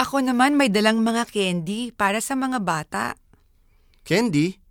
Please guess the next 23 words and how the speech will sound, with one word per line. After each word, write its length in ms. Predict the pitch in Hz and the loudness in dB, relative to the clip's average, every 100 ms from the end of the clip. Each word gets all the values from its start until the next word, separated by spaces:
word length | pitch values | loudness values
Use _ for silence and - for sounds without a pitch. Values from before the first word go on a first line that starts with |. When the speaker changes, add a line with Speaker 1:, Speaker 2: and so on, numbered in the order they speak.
| _ _ _ _ - | _ _ _ _ -2
Speaker 2:
Mas 160 | 202 | 0
importante 800 | - 220 220 214 196 190 185 131 - | 0 -2 -2 2 2 2 0 -2 -2
ang 160 | 170 170 | -2 0
bigas 400 | 170 127 113 - | 2 2 0 -2
at 160 | 139 151 | -6 -2
mga 160 | 160 156 | 0 0
delatang 480 | 147 139 139 151 | 2 2 0 -2
pagkain. 560 | 139 127 117 98 120 101 - _ _ _ _ _ _ _ _ 160 | -2 -2 -2 -2 -4 -8 -12 _ _ _ _ _ _ _ _ 0
Humingi 320 | 170 190 233 | 2 4 4
ako 240 | 226 202 196 | 4 4 4
ng 80 | 180 | 4
donasyon 560 | 165 151 - 123 117 | 2 0 0 -2 -2
sa 160 | 110 123 | -4 -2
mga 240 | 123 127 | 0 0
kapitbahay 640 | 123 139 156 - 143 135 135 | 0 -2 -2 0 0 0 -2
natin 400 | 113 107 98 95 - _ _ _ 143 | -2 -4 -6 -10 -14 _ _ _ 2
para 400 | 160 143 110 113 | 4 4 2 0
pambili 480 | 147 160 165 170 | -2 2 2 4
ng 160 | 165 160 | 2 0
pagkain 480 | 147 135 120 117 139 | -2 -2 0 0 -2
at 80 | 135 | -4
gamot. 400 | 101 104 113 110 - _ - - - - | -4 -2 -4 -8 -20 _ -20 -20 -10 -2
Speaker 1:
Nako, 480 | 262 - 262 339 | -2 0 2 2